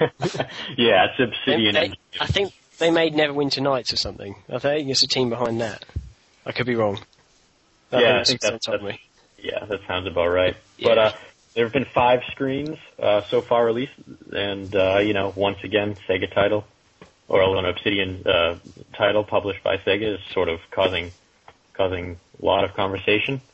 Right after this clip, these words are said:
Speaker 1: especially on our forums, and, uh, you know, we were just kind of going to give our opinions here. I think the game looks, you know, I, we don't know anything about the game too much. We know it's an R P G. We know it's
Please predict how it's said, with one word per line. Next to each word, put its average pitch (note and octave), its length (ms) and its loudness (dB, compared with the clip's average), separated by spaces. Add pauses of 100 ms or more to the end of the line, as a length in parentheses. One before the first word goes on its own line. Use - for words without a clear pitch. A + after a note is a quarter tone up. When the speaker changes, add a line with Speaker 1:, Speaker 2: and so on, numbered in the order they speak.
Speaker 1:
especially G2 320 -2
on F#2 100 0
our F2 180 0
forums, G#2 460 -2
and, F2 340 -4
uh, - 260 -2 (920)
you F2+ 120 -6
know, F2 80 -4
we F#2 120 -6
were F#2 80 -4
just F2+ 200 -10
kind F2+ 240 -2
of E2+ 100 -2 (800)
going F2 220 -2
to F2+ 80 -6
give F2+ 180 0
our E2+ 100 4
opinions F2+ 480 -4
here. F#2+ 120 4
I G#2 100 4
think C3+ 220 -4
the B2+ 40 -10
game B2+ 240 0
looks, B2 200 0 (760)
you - 160 -6
know, F2+ 160 2
I, E2+ 260 4
we A2 140 -2
don't G2+ 160 2
know A2+ 220 2
anything A2+ 260 -4
about G2+ 240 0
the G#2+ 60 -8
game G#2+ 260 -2
too A#2 140 -4
much. A2+ 260 -2
We G2+ 80 -2
know F#2+ 140 0
it's F#2 140 -4
an E2+ 60 -4
R F2+ 160 2
P F2+ 300 -6
G. F#2+ 220 -4
We F#2+ 80 -4
know F2 140 0
it's - 120 -6